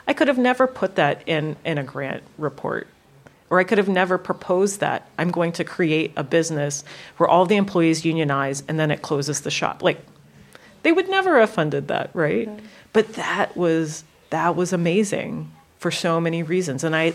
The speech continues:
Speaker 1: I, as you said, I, I also learned so much from that, and it shifted my work a great deal as well.
Speaker 2: And if you're talking about those exits,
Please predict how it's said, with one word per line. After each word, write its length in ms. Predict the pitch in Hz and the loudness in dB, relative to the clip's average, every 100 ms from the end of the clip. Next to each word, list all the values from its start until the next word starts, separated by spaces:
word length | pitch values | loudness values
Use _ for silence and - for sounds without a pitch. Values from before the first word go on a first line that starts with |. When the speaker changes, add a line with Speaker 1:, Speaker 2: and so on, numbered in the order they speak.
| 165 | -2
Speaker 1:
I, 120 | 151 - | -4 -2
as 220 | 151 143 | -2 -4
you 80 | 143 | -8
said, 240 | - 156 | -6 -4
I, 160 | 143 143 _ _ _ - | -4 -6 _ _ _ -4
I 80 | 147 | 2
also 400 | 160 170 151 139 | 2 2 -2 -2
learned 400 | 139 139 139 - | -2 -6 -8 -12
so 200 | - 147 | -8 -4
much 240 | 143 131 | -4 -6
from 200 | - 135 139 | -8 -8 -4
that, 240 | 135 - | -2 -2
and 100 | 151 | -2
it 140 | 156 | -2
shifted 360 | - 175 - 151 | -2 -4 -2 0
my 120 | 147 | 0
work 240 | 135 151 - | -2 -4 -6
a 60 | |
great 260 | 151 156 147 | -4 -4 -4
deal 240 | - 147 | -4 -4
as 160 | 147 - | -4 -2
well. 300 | 139 143 - - - - - _ _ - - - - - - - - - - - | -2 -2 -6 -16 -20 -20 -20 _ _ -20 -20 -20 -20 -20 -20 -20 -20 -20 -20 -2
Speaker 2:
And 280 | 202 202 202 | 2 4 2
if 200 | 214 202 | 0 0
you're 140 | 214 214 | 2 2
talking 360 | 214 220 262 | 2 0 2
about 220 | 226 190 190 - - | 2 2 2 -4 0
those 300 | 196 180 - - | 2 2 0 -2
exits, 800 | 214 - - 339 339 - - | -2 -4 0 0 -2 -12 -18